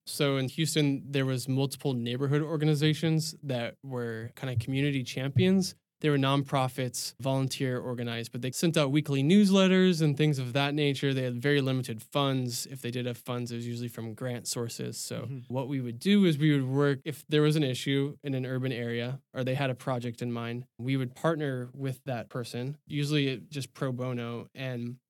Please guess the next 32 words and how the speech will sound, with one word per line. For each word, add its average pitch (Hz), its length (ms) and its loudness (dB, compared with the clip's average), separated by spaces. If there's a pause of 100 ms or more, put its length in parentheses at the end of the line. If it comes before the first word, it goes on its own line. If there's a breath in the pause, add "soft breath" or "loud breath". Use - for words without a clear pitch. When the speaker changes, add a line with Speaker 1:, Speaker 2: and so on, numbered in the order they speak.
(140)
Speaker 1:
we 151 80 4
would 156 120 4
work 180 200 2
with 151 100 2
them 156 140 2
to 156 160 0
identify 143 500 0
kind 143 160 0
of 131 80 -2
the 120 60 -4
problems 151 500 0
that 180 140 -2
they're 185 120 2
seeing, 202 440 4
and 143 180 2
then 147 240 4
we 143 140 4
would 135 180 0
come 139 180 0
up 131 200 -2
with, 127 180 -8
like, 127 280 -4
a - 60 -4
preferred 139 680 0
option 135 520 -6
or 127 200 -4
what 135 160 -4
we 156 100 2
thought 156 360 0
would 139 300 -4
be, 135 200 0
like, 117 180 -6